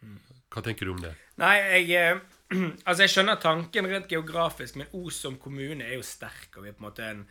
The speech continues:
Speaker 1: som du sier selv, eh, Glenn, at vi klarer oss fint selv. Vi har på en måte en, eh,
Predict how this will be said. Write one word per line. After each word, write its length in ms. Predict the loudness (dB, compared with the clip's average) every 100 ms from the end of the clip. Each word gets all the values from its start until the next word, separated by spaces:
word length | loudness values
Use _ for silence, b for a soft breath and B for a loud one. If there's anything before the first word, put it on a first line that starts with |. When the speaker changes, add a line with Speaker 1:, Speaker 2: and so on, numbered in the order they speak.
| B B B
Speaker 1:
som 140 | -14
du 60 | -8
sier 280 | -6 -4 -4
selv, 400 | -4 -6 -8 -12
eh, 380 | -12 -12 -14 -12
Glenn, 240 | -12 -12
at 160 | -12 -14
vi 80 | -14
klarer 320 | -8 -8 -8
oss 120 | -10 -10
fint 240 | -12 -12
selv. 180 | -12 -12
Vi 80 | -12
har 240 | -10 -10 -12
på 80 | -16
en 80 | -16
måte 220 | -14 -14
en, 200 | -14 -14
eh, 160 | -14